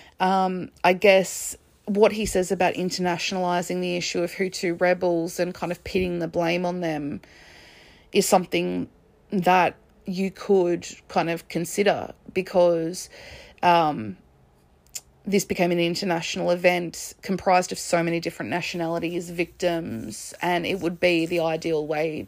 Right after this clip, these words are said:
to do that. Um, but also, I just walk away thinking this whole thing seemed so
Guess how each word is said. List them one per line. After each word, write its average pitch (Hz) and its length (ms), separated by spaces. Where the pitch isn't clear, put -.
to - 140
do 170 260
that. - 420
Um, 180 460
but 208 100
also, 175 640
I 175 180
just - 220
walk 180 220
away 170 280
thinking 175 640
this 226 220
whole 302 140
thing 185 300
seemed 175 340
so 175 760